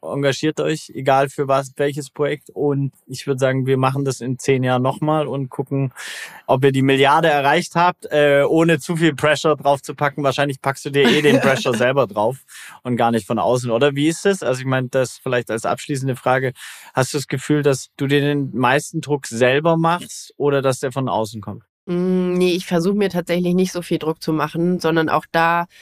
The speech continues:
Speaker 2: ich hab irgendwann angefangen, mich so von diesen ganzen Erwartungshaltungen frei zu machen. Ich glaub, das war
Speaker 1: Hm.
Speaker 2: auch für mich echt ein jahrelanger Prozess.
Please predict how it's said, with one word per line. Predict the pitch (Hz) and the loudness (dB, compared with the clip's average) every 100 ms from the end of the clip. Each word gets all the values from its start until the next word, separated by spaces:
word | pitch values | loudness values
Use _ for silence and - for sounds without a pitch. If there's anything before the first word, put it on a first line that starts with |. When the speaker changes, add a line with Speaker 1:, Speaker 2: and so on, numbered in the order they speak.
| - - | -20 -20
Speaker 2:
ich | - 190 | -4 -4
hab | - - | -2 -2
irgendwann | 208 240 202 | 0 2 2
angefangen, | 160 208 220 - 190 190 | 2 0 -2 0 0 2
mich | 185 - | -2 -4
so | |
von | 190 185 | -4 0
diesen | 185 185 | 4 2
ganzen | 185 - | 2 -2
Erwartungshaltungen | 143 170 165 180 170 160 151 151 151 | -2 2 0 0 -4 -2 -2 -2 -6
frei | - 156 | -4 -4
zu | - 160 | -2 -4
machen. | 143 147 139 - | -4 -6 -8 -8
Ich | - | -8
glaub, | - 170 | 0 0
das | 175 - | 0 0
war | 156 | 2
Speaker 1:
Hm. | 170 | 2
Speaker 2:
auch | |
für | - 185 | 0 0
mich | 233 - | 0 -2
echt | 196 - | -4 0
ein | |
jahrelanger | 180 180 196 180 180 175 | 2 2 2 0 0 -2
Prozess. | - 165 202 214 | -4 -2 -2 -2